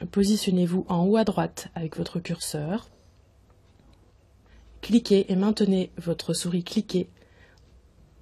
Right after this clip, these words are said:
ainsi que la touche majuscule de votre clavier et redimensionnez à la taille qui vous convient. Une fois que vous êtes satisfait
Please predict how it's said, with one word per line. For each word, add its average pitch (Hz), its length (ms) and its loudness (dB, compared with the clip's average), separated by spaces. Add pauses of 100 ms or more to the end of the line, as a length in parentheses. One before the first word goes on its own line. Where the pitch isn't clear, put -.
(300)
ainsi 202 500 0
que 202 100 0
la 170 160 2
touche - 340 -8
majuscule 196 680 0 (160)
de 165 180 0
votre 170 520 -4
clavier 170 560 -4 (720)
et 180 100 4
redimensionnez 190 680 4
à - 40 2
la 175 100 0
taille 175 200 -2
qui 175 140 -4
vous 165 120 -4
convient. 151 360 -8 (800)
Une 196 100 2
fois 233 160 2
que 226 100 0
vous 185 160 2
êtes 175 80 0
satisfait 208 680 -2